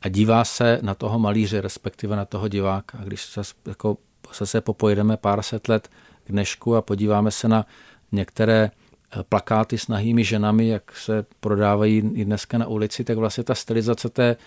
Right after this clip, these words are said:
ženy, která se svléká a dívá se, jestli se někdo dívá, tak to tam vlastně pořád je. Takže ta popkulturní reference někdy úplně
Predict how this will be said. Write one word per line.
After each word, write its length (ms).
ženy, 280
která 300
se 160
svléká 480
a 120
dívá 400
se, 160
jestli 200
se 140
někdo 240
dívá, 440
tak 140
to 60
tam 120
vlastně 280
pořád 500
je. 220
Takže 340
ta 80
popkulturní 680
reference 520
někdy 220
úplně 460